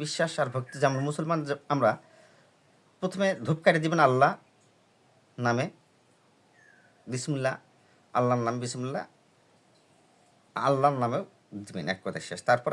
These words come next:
আমার নামে, তারপর যে রুগীটা আসবে, হয়তো স্বামী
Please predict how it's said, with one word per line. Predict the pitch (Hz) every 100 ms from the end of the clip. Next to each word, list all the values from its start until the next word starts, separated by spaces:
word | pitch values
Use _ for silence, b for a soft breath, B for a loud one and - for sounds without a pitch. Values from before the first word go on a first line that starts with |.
| 117
আমার | 110 107
নামে, | 127 220 _ _ _ -
তারপর | 117 120 104
যে | 120
রুগীটা | 120 123 131 127
আসবে, | - 220 - _ _ _ _ _ _ _ _ _ _ _ _ _ -
হয়তো | 107 -
স্বামী | 120 123